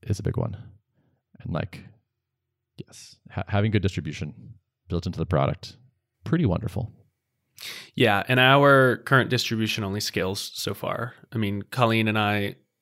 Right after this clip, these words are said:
Speaker 2: are out there, but that doesn't get us far enough. That doesn't get us far enough into the market to, to be known. We need a proper distribution channel that's not this, like,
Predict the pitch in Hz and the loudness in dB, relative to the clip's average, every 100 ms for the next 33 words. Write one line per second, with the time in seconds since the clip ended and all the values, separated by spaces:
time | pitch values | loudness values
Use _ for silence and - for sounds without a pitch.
0 | _ - 117 - 117 - 139 135 131 - | _ 2 2 6 4 4 4 6 4 2
1 | 107 87 - 110 101 98 - 98 95 - | -2 -2 -4 -4 -4 -6 -6 -8 -6 -8
2 | - - 92 90 87 95 - - - _ | -12 -8 -6 -6 -6 -8 -10 -16 -18 _
3 | _ _ _ - 107 92 82 90 - - | _ _ _ -8 -6 -6 -10 -10 -10 -6
4 | 87 85 95 92 101 - 92 80 82 - | -6 -6 -8 -6 -6 -6 -6 -8 -10 -10
5 | - - - - - - - 107 98 87 | -12 -12 -10 -8 -8 -10 -8 -6 -6 -6
6 | 82 87 95 104 - _ _ _ - 131 | -8 -8 -10 -12 -18 _ _ _ 2 4
7 | 113 104 104 104 - - 104 104 101 90 | 4 4 2 0 -2 2 6 6 4 -2
8 | 98 - 92 95 - 95 - 87 87 - | -4 -4 -6 -6 -6 -6 -6 -6 -8 -8
9 | - 78 90 - 101 - - | -6 -6 -6 -6 -6 -6 -10